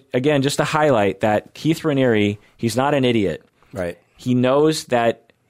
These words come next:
Speaker 1: he can't kill everyone as they leave the
Speaker 2: <laughs> Right.
Speaker 1: the sex cult. People are leaving. They're gonna start talking to the media.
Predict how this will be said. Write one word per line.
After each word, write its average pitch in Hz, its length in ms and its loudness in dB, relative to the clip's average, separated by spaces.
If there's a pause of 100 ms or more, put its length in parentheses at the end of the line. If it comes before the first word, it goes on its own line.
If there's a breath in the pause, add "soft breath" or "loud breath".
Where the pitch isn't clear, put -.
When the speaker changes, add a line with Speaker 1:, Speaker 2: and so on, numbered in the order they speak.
(140)
Speaker 1:
he - 260 -10
can't 156 400 -4
kill 160 340 2
everyone 117 420 2
as 107 160 0
they 110 120 2
leave 110 420 2
the 95 280 -2 (280 soft breath)
Speaker 2:
<laughs> - 180 -14
Right. 110 400 -2
Speaker 1:
the 113 80 -4
sex 131 360 -2
cult. 98 280 -4 (640 soft breath)
People 165 320 0
are 123 140 2
leaving. 107 580 -2 (300)
They're 120 120 0
gonna 147 220 2
start 131 260 -2
talking 120 380 -2
to 104 100 -8
the 98 120 -6
media. 92 520 -4